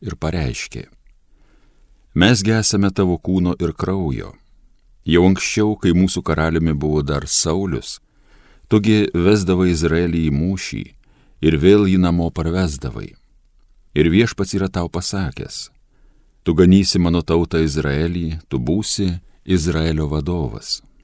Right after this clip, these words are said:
Visi Izraelio seniūnai taipogi nuvyko Hebronan pas karalių. Karalius Dovydas Hebrone sudarė su jais sutartį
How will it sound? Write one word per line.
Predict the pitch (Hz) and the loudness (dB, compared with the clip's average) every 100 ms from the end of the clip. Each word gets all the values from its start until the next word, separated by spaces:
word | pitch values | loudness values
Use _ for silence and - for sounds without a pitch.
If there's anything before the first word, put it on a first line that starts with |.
| _ _ _ _ _ _ _ _ - | _ _ _ _ _ _ _ _ -2
Visi | 95 92 151 | 2 4 4
Izraelio | 131 135 123 113 | 4 4 4 2
seniūnai | - 101 107 101 95 | 2 2 4 2 2
taipogi | 90 - 87 87 90 | 0 2 0 2 0
nuvyko | 80 82 85 76 | 0 -2 -2 -2
Hebronan | 78 71 80 78 76 | -2 0 0 0 -2
pas | 69 69 - | -4 -6 -6
karalių. | - 65 65 65 64 62 - _ _ _ _ _ _ _ _ _ _ - | -4 -4 -2 -4 -6 -10 -14 _ _ _ _ _ _ _ _ _ _ 0
Karalius | 98 139 135 | 2 4 2
Dovydas | 101 117 110 104 92 | 4 4 4 4 4
Hebrone | 90 85 87 95 90 | 4 4 4 4 2
sudarė | 92 82 85 82 | 2 2 2 2
su | - | 0
jais | 82 76 - | 0 0 -2
sutartį | 120 92 67 - 57 | -2 -4 -6 -8 -12